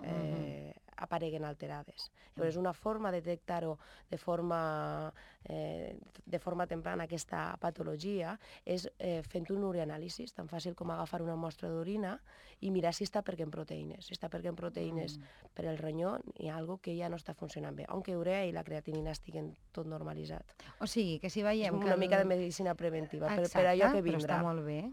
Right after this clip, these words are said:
Speaker 2: clar.
Speaker 1: Val?
Speaker 2: Llavors, si veiem que el nostre animal beu molta aigua i fa molt de, molt de pipí, eh? Ah, l'hem de portar al veterinari.
Speaker 1: Exacte.
Speaker 2: Mhm. També val a dir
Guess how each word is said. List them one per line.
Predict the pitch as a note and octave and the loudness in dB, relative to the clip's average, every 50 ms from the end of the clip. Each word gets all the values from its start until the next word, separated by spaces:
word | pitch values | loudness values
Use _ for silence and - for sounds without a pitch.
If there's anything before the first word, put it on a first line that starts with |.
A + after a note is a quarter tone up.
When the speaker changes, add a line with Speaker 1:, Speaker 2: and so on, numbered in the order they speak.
| C#4 - | -8 -6
Speaker 2:
clar. | - F3 D#3 D3 D#3+ G#3+ C#4+ | -4 -4 -2 0 0 0 0
Speaker 1:
Val? | G#3+ C4 - - - - | -2 -6 -10 -14 -4 0
Speaker 2:
Llavors, | G3 G#3 G3+ F3+ D#3 D3 - - | 2 4 4 4 2 0 -4 -6
si | - - - A3 G3+ F#3+ | -10 -4 -2 0 0 2
veiem | F3+ F#3+ G3+ G3+ F3 C#3+ D3 D3 | 2 2 2 2 0 0 -2 -2
que | C#3+ E3 | -2 -2
el | E3 F3+ | -2 0
nostre | G3 F#3+ - - G3+ | -2 -2 -2 -2 -2
animal | G3 F#3+ F3+ E3 D3 C#3 C3+ C3+ C#3 - B3+ | 0 0 0 0 0 0 -2 -2 -4 -6 -6
beu | F#3+ E3+ E3+ F3 F3+ F#3 G3 G#3 A3 A3+ A#3 A#3 B3+ | -4 -2 0 2 2 2 4 4 4 4 4 2 0
molta | F3 F3 E3+ E3+ E3+ D#3 - F#3+ F3+ F3 F3 F3 F3 F3 - - _ - - - - | -2 0 0 0 -2 -2 -2 -2 -2 0 0 -2 -2 -4 -6 -12 _ -20 -20 -16 -8
aigua | - F3 F3+ D#3+ D3 C#3 C3 C3 C3+ C3 B2+ C3 - | -2 0 0 2 0 0 -2 -4 -6 -6 -6 -8 -8
i | - E3+ D#3+ D3 | -8 -8 -8 -8
fa | - - F3+ F3+ F#3 | -4 0 0 0 2
molt | F#3 F3+ F3 F3 F3 | 0 0 -2 -2 -2
de, | F3 F#3 F#3 F3+ F3+ F3+ F3 E3+ E3 E3+ F3 | -2 0 0 0 0 -2 -2 -2 -4 -4 -4
molt | D#3+ D#3+ D#3+ D#3+ | -4 -2 -2 -2
de | E3+ | -4
pipí, | - - D#3+ - - D#3+ C#3+ B2 A#2 B2+ - - | -6 -6 -10 -6 -6 -6 -6 -6 -8 -12 -14 -8
eh? | D#3 E3+ A3+ D#4 D#4+ - - - - - - - - - _ - - | -4 -2 -2 -2 -2 -6 -14 -20 -20 -20 -20 -20 -20 -20 _ -8 -4
Ah, | F3+ F3+ F3 E3+ E3+ E3+ | -2 0 0 0 2 4
l'hem | F#3 F#3+ F#3 | 4 4 4
de | F3 D3 | 4 2
portar | D#3 D3 - D3+ | 0 -2 -2 -2
al | D3 D3+ | -2 0
veterinari. | D3 D#3 D3+ D#3 E3+ G3 G#3+ A#3+ D4 - | 0 2 2 2 4 4 4 4 4 4
Speaker 1:
Exacte. | F3 D#3+ D3 D3 D3 - - F#3+ A#3 - - - - | 2 0 -4 -10 -12 -8 -8 -8 -8 -8 -12 -4 0
Speaker 2:
Mhm. | A3 G3+ G3+ F#3+ F3 F#3+ B3 D#4+ F4 - - - - - - - - - - - - - | 2 2 4 4 6 6 6 6 6 2 -4 -10 -12 -12 -12 -12 -12 -14 -18 -20 0 2
També | G3+ G3+ G3 G3+ A3+ B3 | 4 4 6 8 8 8
val | A#3 G3+ F#3+ | 8 8 8
a | F3+ F3 | 6 4
dir | E3 E3 D#3+ D#3 C#3+ C3+ C#3 | 4 4 4 4 4 2 0